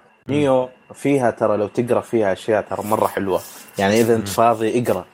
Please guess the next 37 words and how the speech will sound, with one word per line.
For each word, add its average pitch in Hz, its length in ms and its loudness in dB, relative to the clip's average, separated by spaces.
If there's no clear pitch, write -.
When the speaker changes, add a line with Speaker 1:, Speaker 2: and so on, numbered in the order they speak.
Speaker 2:
يعني 85 140 -20
مثلًا 90 360 -6
ليش 110 400 0
هذول 101 280 0
Speaker 1:
آه. 95 40 -2
Speaker 2:
كذا، 95 480 -2
ليش 110 260 0
هذول 101 320 0
طالعين، 98 680 0
وش 127 260 0
قصدهم 107 500 -6
ذا 98 100 -6
المكان، 98 640 -2
عرفت؟ 101 340 -2
Speaker 1:
فيها 131 120 2
Speaker 2:
في 127 80 -6
Speaker 1:
تاريخ، 156 280 2
Speaker 2:
أشياء 160 160 2
Speaker 1:
يعني. - 120 -4
Speaker 2:
ت-، - 180 -12
في، 156 320 0
في 147 200 0
أشياء 147 280 2
مرة 127 340 2
رهيبة 104 380 -2
ترى - 240 -6
في - 100 -10
اللعبة، 95 400 -2
ومن 170 260 4
ذي 180 100 4
الأشياء 180 380 2
ترى 156 220 2
ممكن 160 360 -2
تفيدك 170 460 0
ترى 131 200 0
إنه 120 140 0
شلون 151 320 -2